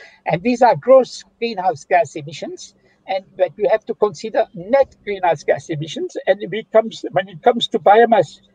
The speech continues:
production, uh, for food or fodder or for energy, then we have negative, we have already, uh, uh, negative emissions because we, we, uh, if you take into account the, the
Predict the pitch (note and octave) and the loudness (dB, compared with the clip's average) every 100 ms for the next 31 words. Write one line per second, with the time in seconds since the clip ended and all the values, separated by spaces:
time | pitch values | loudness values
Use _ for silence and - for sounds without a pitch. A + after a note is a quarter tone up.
0 | _ _ _ _ _ - F3+ A#3+ - F#3+ | _ _ _ _ _ -2 4 4 4 0
1 | E3 B3+ - _ _ _ - D#3 - - | 0 -10 -14 _ _ _ -12 -12 -10 -6
2 | D3+ - C4 C4+ - F#3+ E3 D#4+ _ _ | -4 -2 -2 -4 -2 0 2 -2 _ _
3 | _ _ _ _ _ - F3 D#3+ - - | _ _ _ _ _ -6 0 0 -2 0
4 | D#3 D3 D3+ G3+ D#4+ D#4+ - - - _ | 0 0 -4 -4 -6 -6 -20 -20 -20 _
5 | _ - A3 C4+ C#4+ - G3+ G3 G3+ E3+ | _ -2 2 2 0 -12 -2 2 2 2
6 | C4+ C#4 A3+ G3 F3 - F3 F#3+ F#3 A3+ | 2 2 -2 -2 -10 -4 0 2 2 4
7 | C4 C4 A3+ A#3+ C4 _ - F#3+ - F#3 | 4 4 0 -6 -6 _ -2 -2 2 0
8 | - F3+ F3 A#3+ A#3 G#3 G3+ G#3+ F3 F#3 | 0 -12 0 4 4 0 -12 -12 -14 -12
9 | E3 D3+ - F#3 - F3+ D3+ F3 E3+ D3+ | -14 -16 -16 -14 -6 -6 -6 -20 -20 -12
10 | E3 D#3+ - - - - E3 - - _ | -10 -10 -14 -20 -18 -4 -4 -4 -14 _
11 | F3+ D3 F#3+ C#3+ - F#3+ D3 F3 E3+ E3 | -10 -10 -12 -14 -8 -8 -8 -10 0 0
12 | - D#3 D#3 D#3+ - _ _ - D#3 D3+ | 0 -2 -4 -6 -12 _ _ -6 -4 -4
13 | D3 D3+ | -6 -6